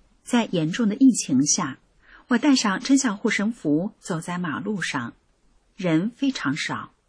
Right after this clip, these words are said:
我背着师父的法，带着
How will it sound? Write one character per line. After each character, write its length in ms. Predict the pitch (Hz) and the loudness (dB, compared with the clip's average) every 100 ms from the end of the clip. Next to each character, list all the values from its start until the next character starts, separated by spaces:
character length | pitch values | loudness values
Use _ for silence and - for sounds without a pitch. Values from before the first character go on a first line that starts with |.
| _ _ _ _ _ _ | _ _ _ _ _ _
我 180 | 208 180 | -2 -2
背 200 | 180 196 | -2 -4
着 100 | 156 | -4
师 260 | - 214 | -4 -4
父 140 | 202 185 | -4 -6
的 120 | 156 | -8
法， 360 | - 131 113 - _ _ _ _ _ _ _ _ _ _ _ _ _ _ _ _ | -8 -8 -8 -14 _ _ _ _ _ _ _ _ _ _ _ _ _ _ _ _
带 220 | 254 202 | 0 0
着 240 | - 175 | -2 -4